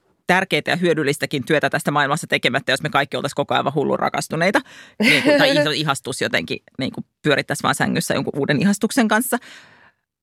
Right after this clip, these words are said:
Speaker 1: Mut jos olisi niin, että parisuhteen sijasta meillä olisi enemmän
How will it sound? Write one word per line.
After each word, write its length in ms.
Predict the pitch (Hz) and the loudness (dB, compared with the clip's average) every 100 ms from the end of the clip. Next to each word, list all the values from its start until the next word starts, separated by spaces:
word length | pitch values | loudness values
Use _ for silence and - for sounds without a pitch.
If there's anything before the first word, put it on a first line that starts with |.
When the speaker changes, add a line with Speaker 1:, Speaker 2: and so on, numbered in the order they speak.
| _ _ | _ _
Speaker 1:
Mut 260 | 185 196 - | 4 4 2
jos 300 | 226 285 349 | 0 0 0
olisi 360 | 262 220 - | 2 0 0
niin, 240 | 202 226 226 | 2 2 2
että 300 | 165 - 147 _ _ _ _ _ _ 196 | -2 -2 -6 _ _ _ _ _ _ 2
parisuhteen 1040 | 226 240 - - - - 175 170 - 156 160 | 2 0 -4 -12 -14 -2 -2 0 0 2 0
sijasta 440 | - 220 214 - | 0 0 0 -2
meillä 320 | 139 143 139 | 0 0 2
olisi 240 | 139 147 - | 0 -2 -2
enemmän 580 | 185 208 196 160 127 | 0 2 2 2 0